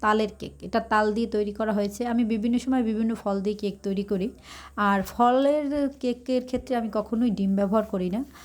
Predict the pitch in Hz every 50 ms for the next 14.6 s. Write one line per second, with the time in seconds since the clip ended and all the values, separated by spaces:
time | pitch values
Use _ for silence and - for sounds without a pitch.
0 | - - - _ 220 214 202 190 233 226 233 233 233 233 226 220 233 240 247 233
1 | 226 196 214 208 190 208 226 226 214 190 190 233 226 233 247 247 247 247 240 220
2 | 226 214 - - 233 220 208 202 214 240 233 240 240 233 269 254 254 254 247 254
3 | - 269 240 262 269 262 262 254 254 247 233 214 220 220 214 214 220 226 196 240
4 | 233 226 220 220 220 220 220 226 226 214 233 220 220 - - 220 208 208 - -
5 | 202 208 - 220 214 202 202 196 190 185 175 190 196 180 185 180 180 185 190 185
6 | - 190 180 202 269 - - - - - - - - - - - - - - -
7 | - 214 220 220 220 220 233 226 - - 226 233 240 233 233 - 254 247 - 262
8 | 254 - 220 220 - 240 240 233 233 220 208 214 208 - 226 240 - - 226 202
9 | - - 190 160 - 165 160 151 - - - - - - - - 247 - - -
10 | 247 285 285 277 285 277 254 277 277 269 285 277 277 277 277 262 285 277 277 -
11 | 233 240 247 240 - 240 247 - 254 220 208 214 226 214 - - 233 233 - -
12 | 240 233 233 226 226 208 226 220 - 233 - 247 226 - 233 226 240 240 233 214
13 | 175 196 196 214 - 208 196 185 208 208 202 220 208 208 214 202 196 214 208 196
14 | - - 208 190 190 185 - 220 202 180 196